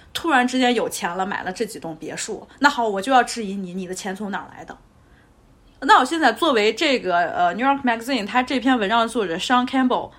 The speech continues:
他自己就会去调查，他就会自己去找，无论是说，呃，在那个组织他自己主动发布的他们的这个财政收入这一块公示来说，还有他自己通过他自己查到的这些信息，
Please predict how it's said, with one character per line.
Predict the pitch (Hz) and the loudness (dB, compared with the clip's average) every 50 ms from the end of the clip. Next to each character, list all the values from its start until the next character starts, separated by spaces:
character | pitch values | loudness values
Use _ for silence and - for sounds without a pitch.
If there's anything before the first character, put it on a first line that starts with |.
| - - _ _ _ _ _ _ _ _ _ _ - | -20 -20 _ _ _ _ _ _ _ _ _ _ -4
他 | - - 214 - | 2 4 4 4
自 | - 339 269 | 4 0 -4
己 | 196 170 165 | -4 -4 -2
就 | - 247 233 | -2 0 0
会 | 233 226 | 0 -2
去 | 208 - 208 | -4 -4 -2
调 | 226 214 190 180 | 0 0 0 0
查， | - - 147 156 170 | -2 -6 -6 -6 -6
他 | - 247 262 | -2 -2 0
就 | 269 262 254 | 0 0 0
会 | 254 - 262 | 0 -2 -2
自 | 254 - 247 | -4 -2 -4
己 | 208 175 | -4 -4
去 | 170 - 220 | -4 -6 -8
找， | 185 180 147 - | -6 -6 -6 -6
无 | - 190 214 | -6 -4 -2
论 | 262 294 277 | 0 2 2
是 | 269 269 233 208 | 0 0 -2 -4
说， | - - 240 233 233 233 - - - - - | -2 0 2 2 2 0 -2 -8 -20 -18 -12
呃， | - - 170 175 175 175 175 | -6 -4 -2 -2 -2 -4 -4
在 | 175 254 226 220 196 185 180 - - _ _ _ _ - | 0 2 2 2 2 0 -4 -6 -12 _ _ _ _ -6
那 | 233 240 | -4 0
个 | 214 196 180 180 | 0 0 -2 -2
组 | - - - 196 165 - | -6 -12 -10 -10 -10 -8
织 | - 180 196 202 | -6 -4 -4 -4
他 | 208 - - 254 | -2 0 0 0
自 | 254 - - 381 339 262 | 0 -2 -4 -2 -2 -2
己 | - - 208 196 | -2 -2 -6 -6
主 | 202 - 190 165 | -6 -6 -8 -4
动 | - 285 277 233 | 0 2 2 2
发 | 208 - - 226 254 | 2 2 2 4 4
布 | 254 254 269 233 | 4 2 0 -2
的 | 185 160 160 | -2 -2 -2
他 | - 214 208 | -2 -2 -2
们 | 208 202 | -2 -2
的 | 185 180 180 | -6 -6 -6
这 | 175 214 190 180 | -4 -4 -4 -4
个 | 165 - 107 90 67 - - - - _ _ _ _ _ _ _ | -4 -6 -8 -8 -8 -8 -10 -12 -18 _ _ _ _ _ _ _
财 | - - - 202 196 | -10 -2 0 0 2
政 | 247 277 240 | 2 2 0
收 | - - 269 254 269 | 2 2 0 2 2
入 | 269 254 214 160 131 - - | 2 0 0 -2 -2 -4 -6
这 | - 254 | -2 0
一 | 226 | 0
块 | 233 233 226 214 | 2 2 0 0
公 | 214 - 277 294 | 0 0 0 0
示 | 320 - - 220 | 0 0 -2 -2
来 | 165 - - | -2 -2 -4
说， | - - - 170 170 - - - - - | -4 -6 -6 -6 -6 -6 -8 -12 -12 -4
还 | - 254 285 | 2 2 4
有 | 262 214 | 4 2
他 | 208 - 247 247 | 2 4 2 2
自 | 247 - 254 214 | 2 0 -6 -6
己 | 185 - 135 120 - - _ _ | -6 -8 -10 -10 -10 -12 _ _
通 | - - 262 262 | 0 2 4 4
过 | 240 214 | 4 2
他 | 214 226 233 | 0 0 -4
自 | 233 247 214 | -2 -4 -4
己 | 160 143 | -4 -6
查 | - - - 170 202 | -6 -4 -4 -2 0
到 | 240 233 | 0 0
的 | 220 | 0
这 | 220 226 208 | 0 -2 -2
些 | 185 214 | -2 -2
信 | 208 - 233 202 190 | -2 -2 -2 -4 -4
息， | 185 - 196 196 190 | -6 -6 -6 -6 -6